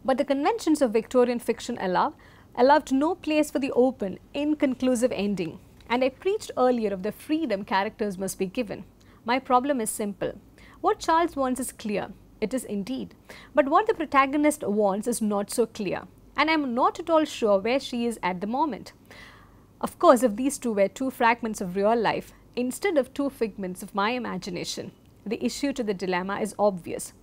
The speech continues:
The one want combats over the other want, and fails or succeeds as the actuality may be. Fiction usually pretends to conform to the reality. The writer puts the conflicting wants in the ring and then describes the fight,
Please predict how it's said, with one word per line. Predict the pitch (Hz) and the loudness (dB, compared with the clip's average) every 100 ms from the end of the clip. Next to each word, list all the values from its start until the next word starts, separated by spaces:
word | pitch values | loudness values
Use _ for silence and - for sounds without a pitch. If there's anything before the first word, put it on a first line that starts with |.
| - - | -18 -2
The | 220 | 0
one | 254 339 302 | 2 2 0
want | 247 196 196 - - - | 0 0 -2 -8 -16 -6
combats | 214 202 220 247 - - - | 0 2 6 6 4 -16 -6
over | - 208 | 0 0
the | 208 233 | 2 2
other | 254 294 | 4 2
want, | 180 - - - - - - - | 2 -6 -10 -18 -20 -20 -20 -8
and | 202 214 | -6 -6
fails | - 269 277 269 | -2 2 2 0
or | |
succeeds | 262 262 - 254 190 175 - - - | -6 -6 -8 -6 -6 -8 -12 -16 -8
as | 202 214 | -4 -2
the | 220 | -2
actuality | 190 190 - 220 226 220 220 | -4 -6 -2 0 0 -2 -4
may | 190 170 | -4 -6
be. | - - - - - - - | -8 -14 -20 -20 -20 -20 -20
Fiction | - 440 453 - 208 - - - | -6 -4 -4 -6 -8 -8 -14 -14
usually | - 233 320 370 370 330 | -2 2 4 4 2 0
pretends | 330 262 254 240 247 | 0 0 0 -2 -2
to | 254 | -6
conform | 240 214 214 247 240 233 | -4 -4 -4 0 0 0
to | 208 | -4
the | 196 | -4
reality. | 190 180 170 175 - - - - _ _ _ _ _ - 202 | 0 0 0 -2 -8 -12 -16 -20 _ _ _ _ _ -12 -4
The | 208 | 0
writer | 202 214 233 262 | 2 0 0 0
puts | 233 202 | -2 -4
the | 202 | -4
conflicting | 190 190 - 277 - 269 214 | -4 -6 -4 -6 -4 -2 0
wants | 185 202 233 - | 2 0 0 -2
in | 247 | -2
the | 254 | 0
ring | 185 190 180 - | 0 -2 -6 -6
and | 202 202 | -6 -2
then | 220 | -4
describes | 202 - - 214 196 - | -4 -8 -2 2 2 -2
the | - | -8
fight, | 180 - - - | -6 -4 -4 -6